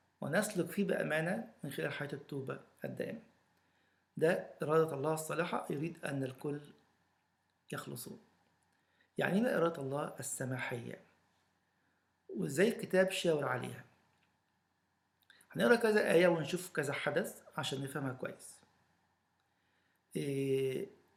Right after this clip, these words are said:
مثلًا حادث قتل قايين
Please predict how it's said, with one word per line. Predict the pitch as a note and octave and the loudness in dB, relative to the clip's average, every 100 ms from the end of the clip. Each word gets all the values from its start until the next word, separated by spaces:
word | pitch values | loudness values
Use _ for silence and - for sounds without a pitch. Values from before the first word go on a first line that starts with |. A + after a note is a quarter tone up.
| - | -2
مثلًا | F#3+ G3+ F#3 F3+ F3 - - _ - - - _ | 0 4 4 4 0 -8 -20 _ -16 -16 -16 _
حادث | - - F3+ E3+ - - _ _ _ _ - | 0 4 6 4 0 -10 _ _ _ _ 0
قتل | F3 F3 E3 D#3 | 2 2 -4 -6
قايين | - C3+ D3 F#3 A3+ A3+ | -4 -4 0 0 2 0